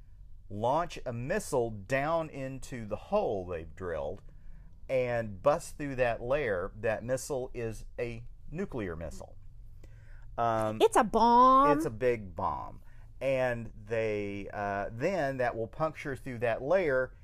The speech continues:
Speaker 1: and the magma can come up, and they can have access to all that heat energy
Speaker 2: Mm-hmm.
Speaker 1: to, to create electricity.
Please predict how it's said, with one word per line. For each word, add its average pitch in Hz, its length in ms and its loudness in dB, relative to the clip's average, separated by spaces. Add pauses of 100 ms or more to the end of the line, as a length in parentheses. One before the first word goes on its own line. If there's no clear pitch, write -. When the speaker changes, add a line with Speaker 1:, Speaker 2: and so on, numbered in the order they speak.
(240)
Speaker 1:
and 127 500 -2
the 117 60 -8
magma 127 480 -2
can 113 180 -8
come 110 200 -4
up, 104 340 0
and 107 260 -4
they 98 120 -4
can 101 160 -10
have 101 220 -4
access 90 580 -4
to 87 240 -10
all 82 140 0
that - 180 -4
heat 170 240 -12 (100)
energy 87 480 -8
Speaker 2:
Mm-hmm. 185 180 -4
Speaker 1:
to, 415 100 -6 (260)
to 80 180 -12
create 76 340 -8
electricity. 82 720 -4